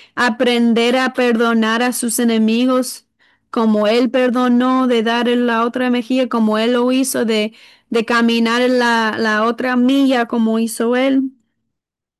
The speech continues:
de administrar a su vida por, para la gloria del Padre como él hizo. No simplemente porque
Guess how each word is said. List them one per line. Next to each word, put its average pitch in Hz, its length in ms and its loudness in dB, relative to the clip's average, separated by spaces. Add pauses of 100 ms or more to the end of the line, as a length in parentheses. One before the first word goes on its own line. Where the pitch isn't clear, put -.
(200)
de 226 100 -2
administrar 226 960 0 (360)
a 233 120 -2
su 226 280 -2
vida 254 440 0
por, 220 280 0
para 220 180 0
la 208 140 2
gloria 247 480 2
del 233 200 2
Padre 240 400 0
como 226 400 0
él 254 280 0
hizo. 262 600 -2 (1300)
No 226 240 0
simplemente 269 1500 2 (200)
porque 262 840 -2